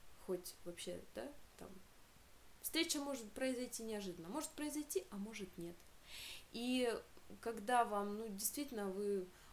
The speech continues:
загорелись, поставили перед собой цель, да, устроить свою личную жизнь, и, в принципе, ну, вам надоело ждать, или вот вы ждете, ждете, ничего не получается. У всех же людей по-разному.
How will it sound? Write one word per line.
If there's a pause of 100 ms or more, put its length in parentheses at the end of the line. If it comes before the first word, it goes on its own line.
(640)
загорелись,
поставили
перед
собой
цель,
да, (100)
устроить
свою
личную
жизнь,
и,
в
принципе,
ну,
вам
надоело
ждать,
или
вот
вы
ждете,
ждете,
ничего
не
получается.
У
всех
же
людей
по-разному.